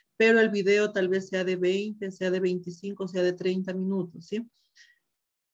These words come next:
Ah, no, ustedes, yo les hago ver los videos de inglés, entonces,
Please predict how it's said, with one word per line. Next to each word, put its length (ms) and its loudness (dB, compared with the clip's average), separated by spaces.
Ah, 280 0
no, 200 -2
ustedes, 500 0
yo 120 4
les 200 2
hago 240 0
ver 200 -2
los 200 -2
videos 680 -4
de 220 -2
inglés, 580 0
entonces, 400 -8